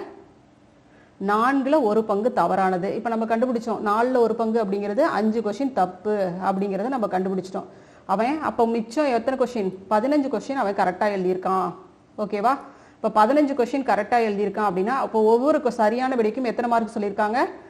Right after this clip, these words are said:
நாலு மார்க் சொல்லியிருக்காங்க இல்லையா? அப்போ பதினஞ்சு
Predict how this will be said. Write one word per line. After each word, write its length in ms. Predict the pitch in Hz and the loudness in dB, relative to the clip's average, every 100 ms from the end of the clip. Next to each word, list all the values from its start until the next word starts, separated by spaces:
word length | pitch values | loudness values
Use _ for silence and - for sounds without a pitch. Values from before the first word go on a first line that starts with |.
| - - | -20 -8
நாலு 420 | 208 190 233 285 | 0 4 6 6
மார்க் 300 | 254 233 247 | 6 4 2
சொல்லியிருக்காங்க 380 | 247 233 226 220 | 2 2 2 0
இல்லையா? 260 | 226 247 277 269 - - - | 4 4 4 0 -8 -20 -6
அப்போ 300 | 196 190 208 240 233 | -4 0 2 2 2
பதினஞ்சு 440 | 233 269 285 277 | 2 2 0 0